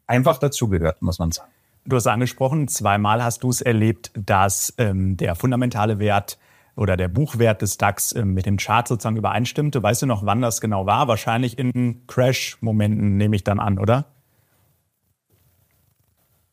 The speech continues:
Speaker 1: Ja, das war zum einen, war es wirklich ganz klar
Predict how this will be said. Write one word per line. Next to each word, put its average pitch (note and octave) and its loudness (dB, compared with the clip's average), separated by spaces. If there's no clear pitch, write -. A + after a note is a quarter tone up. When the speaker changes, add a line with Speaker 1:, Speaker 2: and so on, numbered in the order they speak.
Speaker 1:
Ja, A2+ 4
das C#3 2
war C3+ 6
zum C#3 0
einen, D3+ 0
war C#3 4
es C#3+ -2
wirklich D3 0
ganz C#3+ 2
klar C#3 2